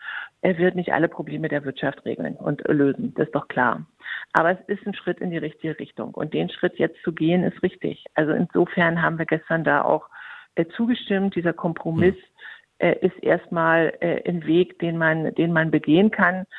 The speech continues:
Speaker 1: Wir werden da sicher dann noch weitere Schritte gehen müssen. Aber jetzt zu sagen, wir machen diesen ersten Schritt nicht,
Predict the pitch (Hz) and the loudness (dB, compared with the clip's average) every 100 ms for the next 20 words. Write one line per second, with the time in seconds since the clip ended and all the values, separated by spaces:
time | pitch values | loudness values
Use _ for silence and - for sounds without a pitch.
0 | - - - 156 185 190 185 170 202 175 | -16 -12 -4 2 2 2 0 0 0 2
1 | 175 170 151 151 208 190 - - 180 180 | 2 0 -2 -2 -2 -4 -4 -6 -4 -4
2 | 147 170 220 202 202 - 226 226 - - | 0 2 4 4 2 2 2 2 -2 -16
3 | - - 175 180 170 - 202 170 160 170 | -8 0 2 2 0 -2 -6 0 2 2
4 | 175 151 220 294 247 190 185 151 - 202 | 0 0 0 2 -2 -2 -6 -4 -2 -2
5 | - 214 - 156 - - - - | -2 -6 -4 -6 -6 -6 -6 -8